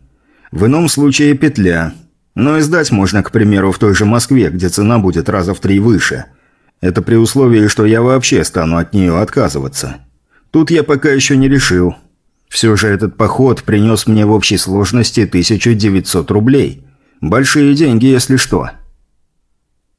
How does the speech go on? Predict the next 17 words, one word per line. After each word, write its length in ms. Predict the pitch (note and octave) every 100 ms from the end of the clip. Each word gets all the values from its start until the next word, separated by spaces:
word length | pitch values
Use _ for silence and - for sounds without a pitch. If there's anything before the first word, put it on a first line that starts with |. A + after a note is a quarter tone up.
| _
Но 560 | - A#2 C#3 D3 D3 C#3+
объявление 680 | C3+ C#3+ C3+ D3+ D3 C#3
его 220 | C3 C#3 C3
сиятельства 840 | C3 A2+ B2+ C3 B2 - B2 A#2
о 40 |
награде 560 | A#2 A2+ G#2 G2+ G2+ C#3
подразумевало, 880 | - G#2+ A2 G#2 G#2+ G2 F2+ F2+ A2+
что 220 | B2 A#2+
все 280 | G2+ - G#2
трофеи 460 | - A#2+ - G2+ B2+
будут 300 | C3 B2+ A2+
сданы 320 | G2 A2+ A#2
в 80 | -
казну 400 | A2+ F#2 G2+ A2
за 100 | C#3
полагающееся 880 | C3+ A2+ F#2 F#2+ F#2 A#2+ A2+ C3
вознаграждение, 920 | A#2 A#2 B2+ C#3+ D3 F3 D#3 E2 D2